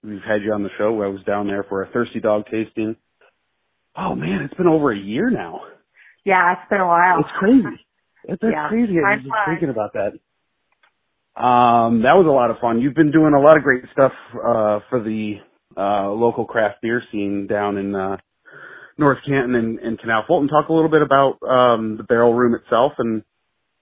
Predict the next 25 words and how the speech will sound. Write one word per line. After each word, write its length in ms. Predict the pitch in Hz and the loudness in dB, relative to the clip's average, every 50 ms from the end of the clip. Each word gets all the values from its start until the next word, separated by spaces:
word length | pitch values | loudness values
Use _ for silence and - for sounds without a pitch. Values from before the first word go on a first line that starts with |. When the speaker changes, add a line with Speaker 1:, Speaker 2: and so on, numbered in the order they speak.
| _ - | _ -8
Speaker 1:
uh, 300 | - 117 113 113 110 110 | -4 -2 -2 0 0 -2
what 220 | 107 110 120 104 120 | -2 -2 -2 -2 -2
you 40 | 123 123 | 0 0
guys 180 | 123 120 110 | 0 0 0
are 60 | 113 104 | -2 -4
doing 320 | 101 123 131 139 135 120 | -2 0 0 0 0 0
in 160 | 113 110 110 | 0 -2 -2
these, 260 | 110 110 110 107 101 95 107 | -2 -2 -2 -4 -6 -6 -6
uh, 400 | 110 107 107 107 104 104 107 101 - | -4 -2 -2 -2 -2 -2 -4 -6 -6
these 140 | 107 107 101 - | -8 -10 -8 -6
new 160 | 113 113 107 | -6 -6 -6
crazy 380 | - - 123 113 110 104 107 - | -4 -4 -4 -4 -4 -6 -8 -8
times 280 | 110 107 113 123 120 | -6 -6 -4 -4 -6
that 80 | 117 87 | -6 -8
we're 160 | 95 98 98 | -8 -8 -8
living 220 | 98 95 98 95 | -8 -6 -6 -6
in. 180 | 95 92 95 95 _ _ _ _ _ _ _ _ _ _ _ _ _ _ _ _ _ _ - | -8 -8 -10 -12 _ _ _ _ _ _ _ _ _ _ _ _ _ _ _ _ _ _ -2
Speaker 2:
Well, 80 | 240 | -2
obviously, 840 | 233 233 226 - 220 226 233 233 233 _ - 226 220 220 214 214 208 - | 0 0 -2 -4 -6 -10 -10 -14 -16 _ -12 -10 -10 -10 -10 -10 -10 -10
um, 500 | - 190 185 185 185 185 190 190 - 170 | -8 -8 -8 -10 -10 -12 -14 -16 -14 -12
we 160 | 180 175 175 | -8 -6 -6
are 160 | 170 175 170 | -4 -6 -6
called 240 | 170 - 190 170 165 | -6 -8 -10 -10 -10
the 80 | 180 | -10
Barrel 420 | 175 175 175 175 175 175 165 165 | -10 -8 -8 -6 -6 -8 -10 -14